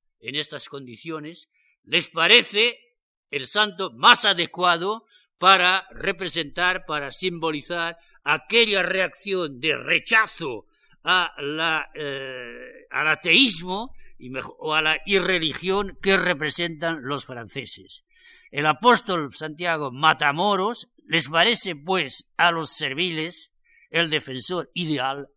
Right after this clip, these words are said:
en esta cruzada. Y, eh, tenemos, eh, a un patrono que ya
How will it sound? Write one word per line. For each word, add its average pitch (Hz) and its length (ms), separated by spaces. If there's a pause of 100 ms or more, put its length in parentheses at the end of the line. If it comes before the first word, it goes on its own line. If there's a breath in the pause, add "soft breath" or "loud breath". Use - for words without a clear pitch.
en 131 140
esta 135 260
cruzada. 95 580 (460 soft breath)
Y, - 240 (160)
eh, - 160 (160)
tenemos, 147 640 (180)
eh, - 280 (240)
a 127 120
un 185 160
patrono 160 580
que 156 220
ya 208 320